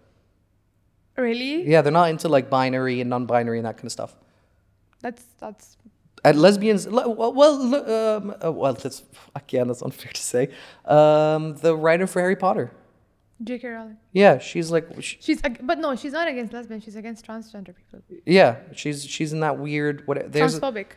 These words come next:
Speaker 2: No, there's a special term of feminists that don't like
Speaker 1: Woman.
Speaker 2: trans.
Speaker 1: Trans woman. I don't know.
Speaker 2: And a lot of lesbians don't like trans women.
Speaker 1: J K Rowling. There's a lot of controversy about her. Yeah,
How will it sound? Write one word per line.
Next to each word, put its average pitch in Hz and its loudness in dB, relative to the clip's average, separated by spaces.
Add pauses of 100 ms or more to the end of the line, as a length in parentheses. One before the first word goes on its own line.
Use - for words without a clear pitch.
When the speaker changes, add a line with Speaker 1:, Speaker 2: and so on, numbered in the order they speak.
(220)
Speaker 2:
No, 190 6
there's 175 0
a 170 -4
special 185 0
term 156 0
of 131 -6
feminists 143 -4
that 135 -6
don't 131 -2
like 123 -2 (560)
Speaker 1:
Woman. 214 -10 (300)
Speaker 2:
trans. 117 0 (220)
Speaker 1:
Trans 220 -10
woman. 220 -14 (1300)
I 190 -14
don't 208 -10
know. 196 -12
Speaker 2:
And 143 4
a 147 4
lot 151 8
of 151 2
lesbians 135 0
don't 127 -2
like 117 -2
trans 123 -4
women. 113 -6 (240)
Speaker 1:
J 226 -14
K 226 -20
Rowling. 208 -20 (2250)
There's 262 -4
a - -8
lot 302 0
of 370 -12
controversy 233 -12
about 208 -14
her. 214 -16
Yeah, 233 -10